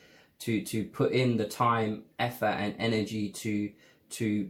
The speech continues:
to, to, to pay for pay-per-views and to watch fights. Like I, I kind of told you guys this weekend just gone, I wasn't motivated to, to speak about, uh, an interim heavyweight title fight where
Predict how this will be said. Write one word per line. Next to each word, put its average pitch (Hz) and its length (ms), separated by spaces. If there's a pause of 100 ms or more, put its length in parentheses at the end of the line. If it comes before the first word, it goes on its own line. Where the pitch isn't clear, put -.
to, 107 220
to, - 280
to - 200
pay 123 400
for 110 220
pay-per-views 120 680
and 113 220
to 120 120
watch 120 340
fights. 151 420
Like 123 260
I, 131 260
I - 40
kind 139 240
of 127 80
told 156 280
you 127 80
guys 110 360 (100)
this - 340
weekend 131 380
just 123 200
gone, 120 300 (600)
I 156 200
wasn't 151 400
motivated 139 680
to, 113 400
to - 140
speak 120 420
about, 104 420 (720)
uh, 110 260
an 110 120
interim 110 380
heavyweight 104 460
title 104 300
fight 101 420
where 104 400